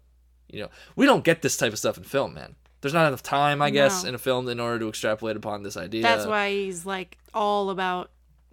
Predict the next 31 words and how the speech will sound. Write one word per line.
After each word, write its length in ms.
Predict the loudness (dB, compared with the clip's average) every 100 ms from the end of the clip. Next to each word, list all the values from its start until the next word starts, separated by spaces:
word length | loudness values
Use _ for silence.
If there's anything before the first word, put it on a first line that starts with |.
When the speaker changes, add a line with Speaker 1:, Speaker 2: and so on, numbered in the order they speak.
| -12
Speaker 2:
doing 260 | -6 -6 -6
T 200 | -8 -8
V 200 | -6 -6
now 280 | -6 -10 -12
instead 320 | -16 -14 -14
of 100 | -14
film. 380 | -14 -12 -12 -6
Speaker 1:
But, 140 | -2 2
like, 160 | 2
imagine 500 | 2 4 4 4 2
if, 120 | 0
like, 140 | 0 0
Noah 260 | 0 2
Hawley 400 | 4 6 8 6
or 60 | 2
Alex 280 | 2 0 0
Garland, 440 | 0 2 2 -2
let's, 140 | 0 4
I 80 | 6
know 120 | 6
he's 180 | 6 4
made, 180 | 2 0
you 80 | -2
know, 100 | 0
Annihilation 640 | 2 4 4 4 4 0 -8
and, 120 | -10
like, 160 | -4
all 140 | -2 0
that, 120 | 0
sure. 300 | 0 -2 -2 -8 -10 4
But 240 | 4 4